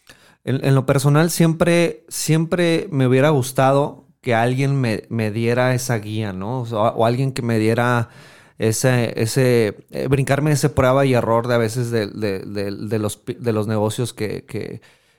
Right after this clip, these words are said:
que en, en algún momento puse a mis inicios. Eh, y creo, y creo que, pues, esa es la intención de, de este programa y de unirnos para, para, para darles ese, esa guía que en lo personal a mí me hubiera gustado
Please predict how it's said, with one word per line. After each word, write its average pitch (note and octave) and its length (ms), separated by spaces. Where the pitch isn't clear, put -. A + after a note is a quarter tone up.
que A2+ 140
en, A2 180
en A#2 140
algún A2+ 180
momento B2 840
puse A2+ 680
a G#2 140
mis A2 220
inicios. B2+ 580
Eh, A2+ 380
y B2+ 220
creo, D3+ 580
y C#3+ 140
creo C#3 220
que, E3 120
pues, C#3+ 160
esa C3+ 160
es - 20
la D3+ 60
intención B2+ 560
de, A#2 440
de A#2 80
este A#2+ 200
programa A#2+ 640
y A#2 60
de A2+ 120
unirnos B2+ 460
para, G2+ 400
para, G#2+ 800
para A2+ 240
darles C3 420
ese, C3 380
esa B2 200
guía A#2+ 360
que G#2+ 380
en A#2 140
lo G#2+ 120
personal A#2+ 440
a C#3 60
mí C3 140
me C3 100
hubiera B2+ 220
gustado B2+ 600